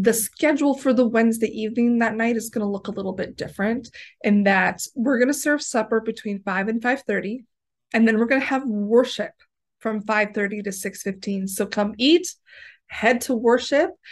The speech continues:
and then we'll keep the kids in the building from about six fifteen to six thirty. So our worship on Wednesdays goes about forty-five minutes.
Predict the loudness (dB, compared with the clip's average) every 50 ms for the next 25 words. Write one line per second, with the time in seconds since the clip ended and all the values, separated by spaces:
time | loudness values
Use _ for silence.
0 | -20 -20 -20 -20 _ _ -4 -2 -2 0 0 0 2 2 2 4 2 2 0 -2
1 | -4 -2 -2 -2 -2 -4 -4 -2 -2 -2 -2 -4 -8 -10 -10 -8 -4 0 2 2
2 | 2 2 -2 -6 -8 -10 -10 -6 -4 -2 0 0 -2 -2 -2 -4 -2 0 0 0
3 | 0 -2 -4 -4 -4 -6 -8 -8 -8 -8 -6 -6 -6 -8 -6 -6 -2 0 2 0
4 | 0 -2 -4 -6 -6 -6 -6 -4 -4 -4 -4 -4 -6 -4 -2 -2 -4 -4 -4 -8
5 | -8 -8 -6 -4 -4 -2 -2 -2 -4 -4 -2 -2 0 0 0 0 -2 -2 -2 -2
6 | -4 -6 -4 -4 -4 -4 -2 -2 -2 -2 -4 -4 -4 -4 -4 -4 -4 -4 -4 -4
7 | -2 -4 -4 -6 -6 -6 -6 -6 -4 -4 -4 -4 -4 -2 -2 -2 -2 -2 -2 -4
8 | -6 -8 -12 -20 -20